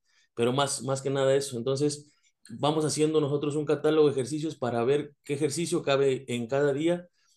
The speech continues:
y, este, y tener ya ahí una base. Entonces, eso es algo que yo creo que tendría que pasar, este, demasiado,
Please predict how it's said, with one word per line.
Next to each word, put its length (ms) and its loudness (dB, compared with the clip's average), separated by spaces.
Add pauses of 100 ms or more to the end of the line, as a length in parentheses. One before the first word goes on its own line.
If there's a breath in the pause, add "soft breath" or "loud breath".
(140)
y, 260 -2
este, 560 0
y 120 -4
tener 280 -2
ya 140 2
ahí 160 0
una 240 -2
base. 300 -2 (100)
Entonces, 380 -4
eso 160 0
es 240 -6 (300 loud breath)
algo 260 -2
que 100 -6
yo 160 2
creo 200 0
que 520 2 (200)
tendría 380 0
que 80 -4
pasar, 480 -2 (100)
este, 300 -8
demasiado, 680 0